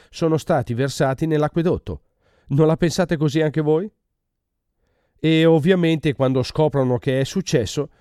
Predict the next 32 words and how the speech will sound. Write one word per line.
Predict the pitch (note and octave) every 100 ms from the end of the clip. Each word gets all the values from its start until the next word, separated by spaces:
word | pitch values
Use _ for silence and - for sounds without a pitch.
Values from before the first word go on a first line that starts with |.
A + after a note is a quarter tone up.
| _
ce | -
ne | E3+
sono | - E3+
parecchi | D3 F3 D3 C3 D3+
che | C#3 B2
probabilmente | A#2 A#2 A2 B2 A#2 A#2 C3
ne | A2+ G2+
restano | G#2+ G2+ A2+ F#2
turbati. | F2 F#2 E2+ C3 D#2 E2+ D#2 _ _ _ _ -
Ma | G3
di | F#3+
sicuro | - G3+ E3+ E3+ D#3+
nessuno | D3+ C#3+ E3 D#3
di | C3+
coloro | B2 C3+ B2+ C3 A#2
che | G#2+ B2
stanno | - C#3 C3 B2
in | A#2+
alto | B2 A2 G#2 B2+ - -
dovrebbe | C3+ C#3+ C#3+ C#3 B2+
cominciare | B2+ C#3+ C#3+ C#3+ B2+ C#3+
ad | B2+
agitarsi, | G#2+ F#2+ F2+ C3 E2+ - D#2+ - _ _ _ _
se | - G#3+
i | G#3+
dati | D#3 A2 - E3+
erano | E3 D#3 D3 B2
ben | C3+
conosciuti | C3 D3+ D3 - F#2+ A#2
da | A2
diverso | G#2 F#2+ E2 F2
tempo. | D3+ A2+ C#2+ D#2